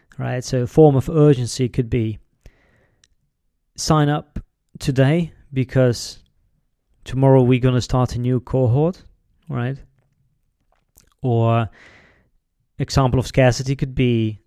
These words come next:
"Sign up for my course because there's only ten people left or ten spots left." Um, you could say, "Sign up today,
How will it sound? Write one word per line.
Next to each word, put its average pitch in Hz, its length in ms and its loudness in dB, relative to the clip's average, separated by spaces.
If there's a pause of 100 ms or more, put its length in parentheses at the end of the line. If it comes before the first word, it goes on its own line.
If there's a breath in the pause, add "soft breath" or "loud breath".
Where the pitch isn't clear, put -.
(120)
"Sign 123 300 -4
up 123 80 -6
for 135 120 -6
my 120 140 -2
course 139 240 -6
because - 300 -6
there's 117 160 -8
only 120 180 -4
ten 120 220 -6
people 120 260 -4
left 110 340 -8
or 127 120 -6
ten 123 220 -8
spots - 340 -6
left." 110 340 -10 (800 soft breath)
Um, 120 460 -2 (180)
you 139 100 -4
could 156 180 0
say, 127 500 2 (960)
"Sign 143 360 -2
up 135 100 -2
today, 135 540 0